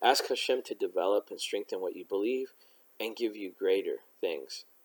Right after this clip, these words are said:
give you greater things to wrestle with, to grow in, and to reach further, and to find yourself in the footsteps of the Messiah.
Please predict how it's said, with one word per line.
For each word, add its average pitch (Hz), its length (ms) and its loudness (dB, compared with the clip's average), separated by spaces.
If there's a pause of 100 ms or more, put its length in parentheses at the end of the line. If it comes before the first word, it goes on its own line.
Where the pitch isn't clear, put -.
(120)
give 104 220 -2
you 95 160 -8
greater 92 340 2
things 82 300 -8
to - 120 -10
wrestle 87 340 -2
with, 73 240 -4 (320)
to 110 100 -4
grow 104 380 2
in, 64 180 -8 (460)
and 92 240 -2
to 92 200 -4
reach - 560 -2
further, 123 520 6 (500)
and 95 200 -2
to 98 60 -6
find 120 320 2
yourself 87 600 -4
in 104 380 0 (1160)
the - 80 -2
footsteps - 540 -4
of 80 120 -2
the 87 40 -10
Messiah. - 380 -10